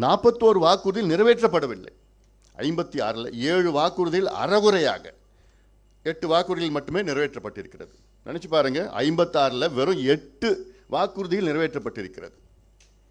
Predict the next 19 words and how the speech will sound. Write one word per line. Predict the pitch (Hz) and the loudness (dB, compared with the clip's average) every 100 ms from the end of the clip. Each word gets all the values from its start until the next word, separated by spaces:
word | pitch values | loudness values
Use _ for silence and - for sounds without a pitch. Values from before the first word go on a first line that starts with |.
| _ _ | _ _
அப்போ | - 107 110 | -12 -4 -4
எவ்வளோ | 107 139 214 247 | -2 -6 -2 2
ஒரு | 233 190 151 - | 2 2 -2 -8
பித்தலாட்டம், | 185 185 233 214 170 - 165 | -10 -4 0 2 2 0 -4
எவ்வளோ | 127 160 247 254 | -2 -2 -2 2
ஒரு | 202 147 139 - | 2 0 -4 -10
பொய் | - 214 247 147 - _ _ _ _ _ _ _ _ | 2 4 4 0 -10 _ _ _ _ _ _ _ _
சொல்லுகின்ற | - 143 135 127 120 | -10 -8 -6 -6 -6
திமுக | 131 123 123 120 | -4 -4 -4 -6
அரசு. | 90 117 - 78 _ _ | -8 -12 -16 -18 _ _
இந்த | - 127 | -6 -4
திமுக | 151 175 185 196 185 170 165 | 0 0 2 4 4 6 6
அரசு | 160 165 175 | 4 2 0
தானே | 170 196 | 0 2
விவசாயிகளை | 185 160 180 185 175 175 196 | 0 0 2 4 4 4 0
குண்டர் | 151 180 214 | 0 4 4
சட்டத்துல | 196 185 170 165 151 | 4 2 4 2 4
போடுற | 147 135 127 | 2 4 2
அரசு. | 120 143 165 214 139 | 0 -4 -6 -8 -8